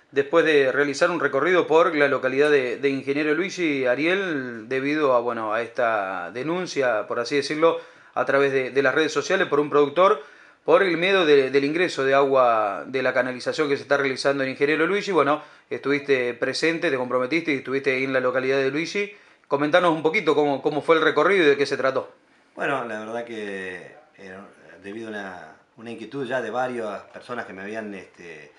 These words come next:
Speaker 2: consultado por el, bueno, por los canales que, que estaba construyendo Luigi, por miedo a de que viniera agua cloacal. Eh, nosotros, este, estábamos evaluando ya la, la posibilidad de, de, de tomar muestras, pero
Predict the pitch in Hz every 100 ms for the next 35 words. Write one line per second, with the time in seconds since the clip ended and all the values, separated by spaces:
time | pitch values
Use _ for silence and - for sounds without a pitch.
0 | _ _ _ 104 95 98 131 135 98 95
1 | 87 82 80 139 135 - 90 85 92 107
2 | 110 - 92 82 78 76 80 87 101 98
3 | 95 95 95 104 104 113 113 120 123 -
4 | _ _ - 101 101 104 117 123 104 95
5 | 95 95 101 107 101 98 101 98 92 82
6 | 78 76 _ _ - 117 127 117 - -
7 | _ _ _ - 98 98 95 104 135 135
8 | 135 123 - - 104 98 92 - 117 117
9 | 113 98 98 98 110 117 98 107 101 98
10 | 80 71 - 85 92 90 95 101 98 95
11 | 87 85 82 78 - _ _ _ - 95
12 | 95 117 127 135 135 143 147 - 117 120
13 | 143